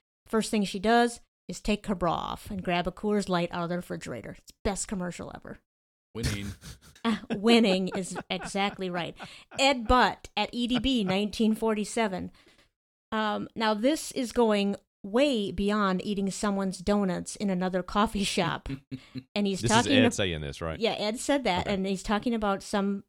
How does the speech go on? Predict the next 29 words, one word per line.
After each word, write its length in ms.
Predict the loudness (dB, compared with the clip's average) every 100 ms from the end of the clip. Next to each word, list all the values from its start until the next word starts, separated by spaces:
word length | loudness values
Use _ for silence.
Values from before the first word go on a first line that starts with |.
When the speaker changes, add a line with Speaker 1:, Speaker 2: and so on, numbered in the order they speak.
| _
Speaker 1:
a 80 | -10
tweet 400 | -4 -2 -2 -4
by 340 | -4 -2 -2 -4 -6
Hamza 520 | -2 0 2 2 2
Shaban 600 | 0 0 2 0 -2 -8 _ _ _ _ -10
at, 160 | -10 -10 _ _ _ _ _ _ -20 -6
uh, 240 | -4 -2 -6 _ -2
H 260 | -2 -2 -4
S 240 | -4 -4 -6
H 400 | -8 -6 -8 -8 -8 -4
A 180 | -4 -4
B 200 | -6 -4
A 40 |
N. 40 |
Speaker 3:
I 40 | 0
believe 160 | 0
that's 320 | 0 -2 -4 -14 _
Hamza 840 | -2 0 0 0 2 2 0 -4 -4
Speaker 1:
<laughs> 80 | 0
Speaker 3:
Shaban. 480 | 0 2 4 6 4
I'm 220 | 2 -2 -8 -14 -16 -18 -10 0
Speaker 1:
And, 160 | 0
Speaker 3:
just 0 |
kidding. 120 | 2 0
Speaker 1:
and 40 | 0
Speaker 3:
I 60 |
have 120 | -2 -2
no 120 | -2
idea. 240 | -2 -6